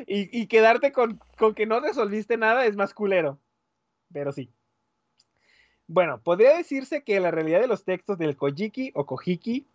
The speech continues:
y Nihon Shoki es que su objetivo no era crear una historiografía fiable del país,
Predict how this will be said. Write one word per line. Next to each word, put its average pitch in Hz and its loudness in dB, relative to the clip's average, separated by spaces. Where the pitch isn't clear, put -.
y 233 2
Nihon 196 4
Shoki 214 -2
es 180 0
que 254 -2
su 233 2
objetivo 202 2
no 202 0
era 214 4
crear 170 0
una 185 -4
historiografía 147 -2
fiable 143 0
del 143 -2
país, 214 0